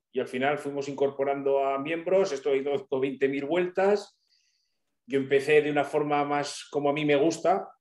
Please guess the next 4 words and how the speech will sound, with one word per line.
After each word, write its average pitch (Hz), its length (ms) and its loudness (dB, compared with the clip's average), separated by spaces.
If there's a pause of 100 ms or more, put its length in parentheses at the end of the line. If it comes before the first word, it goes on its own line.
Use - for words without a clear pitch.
más... 131 880 -2 (880)
y 123 100 -2
al 127 80 0
final, 160 1080 0